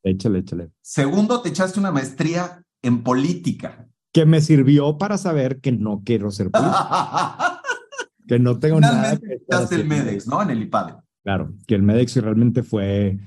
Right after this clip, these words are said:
Speaker 1: increíblemente valioso para mí, por lo que aprendí,
Speaker 2: Claro.
Speaker 1: pero además por, por, por la, las relaciones que desarrollé ahí. Incluso
Speaker 2: Claro.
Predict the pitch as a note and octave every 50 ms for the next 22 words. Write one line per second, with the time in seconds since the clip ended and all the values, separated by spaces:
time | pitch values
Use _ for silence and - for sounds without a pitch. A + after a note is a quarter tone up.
0 | - _ _ - - C3+ C3+ - B2 B2+ C#3+ D3 D3 C3 A#2+ C3+ C3 C3 B2+ C3
1 | B2+ F#3 F#3+ F#3+ - - C3 A#2 A2+ A#2+ C#3 E3+ G3+ G3+ - - - D3 C3 A#2
2 | A#2 - A#2+ G#2+ - A2+ A#2 B2+ D#3 A#3 D4+ F4 - _ _ - - C3+ C3 A#2+
3 | A#2+ A#2+ A#2 A#2+ B2+ C#3 E3 D#3 - - _ - F#3 A3 G#3 F#3+ - - - _
4 | - C3 A#2+ A#2 A2+ A2+ A#2 A#2 A#2+ A#2+ B2 A#2+ - - A2+ G#2+ G#2+ G#2 G#2+ A2+
5 | G#2+ G#2+ G#2 A2 - B2+ A2+ A2 G#2 A2 A2+ A2+ A#2 A2+ G#2 F#2 G2 - - D3+
6 | D#3 F3 G3 G#3 F#3+ F#3+ - C3 A#2+ G2+ - G#2+ F#2+ F#2+ F#2+ G2 G#2 G#2 G#2 G#2
7 | G#2 A2+ C3 D3+ E3 E3 D3+ C3 A2 - C3+ B2 D#3 F3 D#3+ -